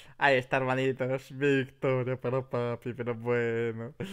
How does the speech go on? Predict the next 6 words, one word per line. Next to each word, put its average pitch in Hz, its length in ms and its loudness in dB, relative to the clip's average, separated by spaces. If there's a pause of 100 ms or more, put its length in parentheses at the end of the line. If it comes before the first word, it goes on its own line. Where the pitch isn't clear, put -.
(220)
Victoria, 131 1040 4
felicitaciones, 131 800 -2
pues 127 180 -2
muchas 131 240 -2
gracias, 117 420 -4
brother. 120 440 -2